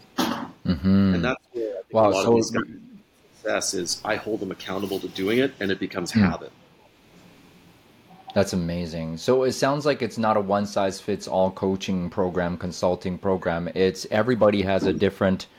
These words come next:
Speaker 1: goal, and you help them set up exactly what fits them, to build a foundation, lead gen, and then after all that's built,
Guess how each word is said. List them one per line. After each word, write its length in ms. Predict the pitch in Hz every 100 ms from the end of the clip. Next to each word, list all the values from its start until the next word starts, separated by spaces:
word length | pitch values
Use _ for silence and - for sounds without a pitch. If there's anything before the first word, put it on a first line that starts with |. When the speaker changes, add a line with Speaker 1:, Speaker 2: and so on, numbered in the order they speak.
| - _
Speaker 1:
goal, 520 | - 110 98 87 90 95
and 260 | 98 92 95
you 100 | 92
help 200 | 135 151
them 160 | 127
set 260 | - 117 104
up 240 | 101 - - - - _ _ -
exactly 440 | 104 113 135 139
what 280 | 120 123 -
fits 360 | - 135 - -
them, 400 | 113 113 101 98
to 80 |
build 240 | 92 127 139
a 40 |
foundation, 880 | - 110 98 92 107 107 113 104 101
lead 220 | 110 110
gen, 520 | 98 104 98 98 98 - - _ -
and 180 | 101 104
then 160 | 101
after 400 | 101 120 131 104
all 220 | 101 123
that's 340 | 107 110 110 -
built, 560 | - 107 101 92 -